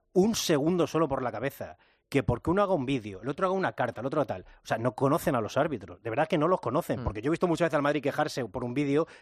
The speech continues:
Speaker 1: y a la semana siguiente se han equivocado en contra, que eso no tiene nada que ver. En el C T A saben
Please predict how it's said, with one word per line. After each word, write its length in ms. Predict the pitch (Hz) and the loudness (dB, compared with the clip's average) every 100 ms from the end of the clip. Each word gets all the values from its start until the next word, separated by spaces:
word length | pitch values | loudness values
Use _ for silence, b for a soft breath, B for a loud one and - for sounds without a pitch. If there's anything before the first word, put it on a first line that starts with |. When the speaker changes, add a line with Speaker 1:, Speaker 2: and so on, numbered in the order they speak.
| b - | b -2
Speaker 1:
y 80 | 143 | -2
a 40 | |
la 60 | 120 | -2
semana 180 | 117 | -4
siguiente 300 | 139 139 165 147 | 0 0 0 0
se 100 | - | 0
han 60 | 151 | 2
equivocado 360 | 185 135 113 | 2 2 -2
en 80 | 98 | -4
contra, 360 | 139 160 147 - b | -4 -2 -4 -4 b
que 80 | 156 | -2
eso 100 | 202 | 2
no 80 | 180 | 2
tiene 160 | 165 | 2
nada 220 | 135 127 113 | 2 0 -2
que 100 | 110 | 2
ver. 240 | 170 - b b b | 2 0 b b b
En 180 | 151 143 | 0 2
el 120 | 143 | 2
C 140 | 123 202 | 2 4
T 100 | 185 | 4
A 80 | 143 | 4
saben 400 | 156 139 113 | 4 2 0